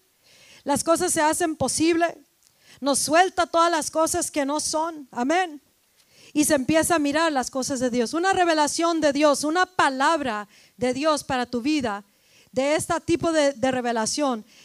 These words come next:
te cambia para siempre. Te puede cambiar tu situación. Escucha, iglesia, Dios quiere llevarnos a otro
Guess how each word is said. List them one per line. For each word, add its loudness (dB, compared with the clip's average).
te -6
cambia -4
para -12
siempre. -10
Te -4
puede 0
cambiar -2
tu -4
situación. -4
Escucha, -4
iglesia, -2
Dios -4
quiere -4
llevarnos -4
a -6
otro -4